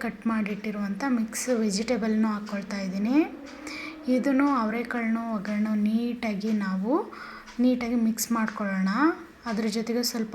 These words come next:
ಉಪ್ಪು ಹಾಕ್ಕೊಂಡು ನೀಟಾಗಿ ಅದರಲ್ಲಿ ನೀರಿನ ಅಂಶ ಇರೋದ್ರಿಂದ ಅದರಲ್ಲೇ ಬೇಯಕ್ಕೆ ಬಿಡೋಣ.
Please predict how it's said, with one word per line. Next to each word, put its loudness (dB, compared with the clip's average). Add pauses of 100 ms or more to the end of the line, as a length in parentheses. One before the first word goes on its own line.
ಉಪ್ಪು -6
ಹಾಕ್ಕೊಂಡು 0 (160)
ನೀಟಾಗಿ -2
ಅದರಲ್ಲಿ 2
ನೀರಿನ 2
ಅಂಶ -2
ಇರೋದ್ರಿಂದ -2 (120)
ಅದರಲ್ಲೇ -2 (120)
ಬೇಯಕ್ಕೆ -2
ಬಿಡೋಣ. -2